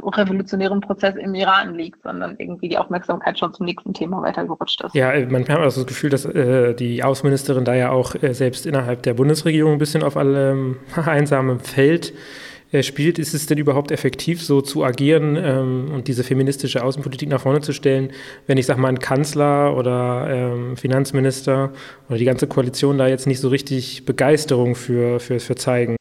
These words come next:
Speaker 1: Ich glaube, also an erster Stelle bin ich froh, dass, ähm, es ja auch nicht das einzige Haus ist, das, ähm, eine feministische Strategie verabschiedet hat,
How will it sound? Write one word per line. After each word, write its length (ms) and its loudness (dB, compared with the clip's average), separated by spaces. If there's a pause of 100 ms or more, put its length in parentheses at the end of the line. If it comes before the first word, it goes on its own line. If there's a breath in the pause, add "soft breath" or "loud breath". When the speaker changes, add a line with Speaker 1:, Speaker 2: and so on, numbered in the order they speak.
Speaker 1:
Ich 140 -6
glaube, 460 4
also 140 0
an 140 2
erster 280 0
Stelle 240 2
bin 140 0
ich 120 -4
froh, 320 4
dass, 640 -2
ähm, 280 0
es 80 -12
ja 100 0
auch 120 -6
nicht 180 -2
das 160 -8 (100)
einzige 480 0
Haus 280 2
ist, 180 -10
das, 120 0 (180)
ähm, 380 0
eine 240 -6
feministische 640 -2
Strategie 520 -4
verabschiedet 600 -2
hat, 160 0